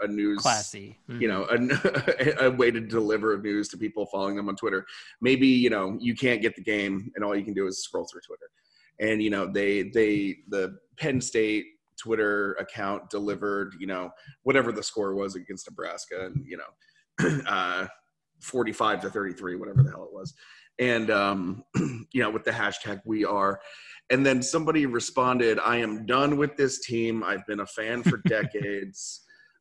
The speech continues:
Speaker 1: Um, you know, this is, this, this is the last straw. I've had enough."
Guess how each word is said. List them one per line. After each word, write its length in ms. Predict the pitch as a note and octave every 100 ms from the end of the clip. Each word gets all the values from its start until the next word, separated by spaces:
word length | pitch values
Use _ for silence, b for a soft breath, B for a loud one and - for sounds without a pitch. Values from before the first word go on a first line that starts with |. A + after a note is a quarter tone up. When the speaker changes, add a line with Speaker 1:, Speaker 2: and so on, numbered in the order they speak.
| -
Speaker 1:
Um, 440 | F#2+ G2 F#2 F#2+ F#2
you 100 | G#2+
know, 220 | G2+ G2
this 260 | B2 A#2+ C3
is, 220 | - -
this, 200 | C#3 - - A2+
this 200 | B2+ B2
is 120 | G#2
the 100 | A2
last 380 | A2 A2+ A2+ -
straw. 640 | - G#2+ G#2 G#2 G2+ G2
I've 160 | F#2+ F#2+
had 220 | A2+ A2
enough." 440 | G#2+ G#2 G2 F#2+